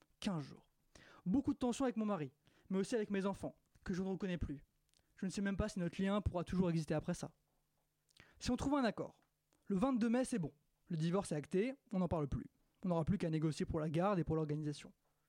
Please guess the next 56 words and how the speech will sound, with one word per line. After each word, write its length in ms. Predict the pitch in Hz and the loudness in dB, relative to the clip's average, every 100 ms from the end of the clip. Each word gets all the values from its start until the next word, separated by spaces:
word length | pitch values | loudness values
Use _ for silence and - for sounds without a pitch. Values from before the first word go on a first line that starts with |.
| _ _ _ - | _ _ _ -6
Mais 160 | 175 208 | -2 0
sinon, 280 | - 156 131 _ _ _ _ _ _ _ - | -2 -8 -8 _ _ _ _ _ _ _ -12
si 140 | - | -4
on 40 | 180 | -4
ne 40 | |
trouve 140 | - | -2
pas 140 | - 180 | -2 -2
d'accord, 340 | 151 156 - _ _ _ _ - | -2 -6 -10 _ _ _ _ -6
le 80 | 170 | -2
divorce 320 | 156 165 185 | 0 0 -2
sera 180 | 175 147 | -2 -2
brutal. 380 | 143 143 147 156 _ _ _ _ - | -2 -6 -8 -16 _ _ _ _ -6
Et 60 | 180 | -4
je 60 | |
me 80 | 175 | -2
retrouverai 340 | 175 - 170 170 | -4 -4 -4 -2
seule 300 | - 156 175 - | -4 -6 -6 -6
avec 180 | 165 165 | -4 0
mes 160 | 156 | 2
enfants. 280 | 156 - - _ _ _ _ - | 0 -2 -10 _ _ _ _ -4
Mon 80 | 175 | -2
mari 360 | 185 180 202 294 _ _ _ _ _ - | 0 0 0 -4 _ _ _ _ _ -4
a 100 | 185 | 0
décidé 260 | 185 175 196 | 2 2 0
que 100 | 175 | 0
sans 180 | - 220 | 0 0
accord, 340 | 202 185 220 - - | 2 0 -2 -6 -6
il 100 | 196 | 0
ne 60 | 190 | 4
prendrait 260 | 202 185 | 4 4
pas 120 | 180 226 | 4 2
la 80 | |
garde 180 | 185 208 | 2 2
des 120 | 180 | 0
enfants, 260 | 180 165 - _ - | -2 -4 -12 _ 0
même 240 | 196 233 | 2 4
pas 140 | 214 214 | 2 -2
le 40 | |
week-end. 300 | 165 - - - _ _ _ _ _ - - - - - - | -2 -6 -10 -12 _ _ _ _ _ -20 -20 -20 -20 -20 -4
Je 60 | |
crois 140 | - 269 | -2 0
que 60 | |
c'est 80 | 233 | 2
l'une 120 | 214 | 4
des 80 | 208 | 4
plus 100 | - | 2
grandes 220 | 208 208 | 0 0
crises 260 | - 254 - | 0 -2 0
que 80 | 196 | 0
j'ai 120 | 180 | 2
eues 100 | 190 | 0
à 40 | |
traverser 340 | 175 170 170 185 | 0 -2 -2 0
dans 100 | 165 | 0
ma 100 | 156 | 0
vie. 180 | 139 | -4